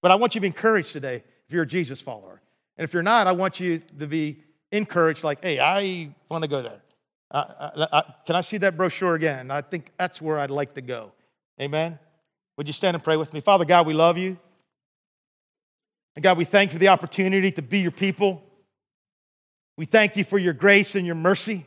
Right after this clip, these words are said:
We thank you that it's grace that will lead us home. And God, I pray that we as believers will celebrate right now.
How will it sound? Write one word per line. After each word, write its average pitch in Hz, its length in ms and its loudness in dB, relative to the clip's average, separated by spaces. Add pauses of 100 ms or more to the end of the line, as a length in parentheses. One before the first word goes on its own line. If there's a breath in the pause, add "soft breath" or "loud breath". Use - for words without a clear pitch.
(1200)
We 165 100 -6
thank 214 300 4
you 214 100 0
that 196 140 6
it's 165 140 -4
grace 208 380 4
that 196 140 4
will 170 140 -4
lead 190 200 4
us - 120 -2
home. 180 380 2 (840)
And 190 120 0
God, 214 160 8
I 196 80 6
pray 233 220 6
that 208 100 4
we 220 140 4
as 220 100 6
believers 220 560 6
will 170 80 -2
celebrate 208 800 2
right 156 160 0
now. 127 240 -8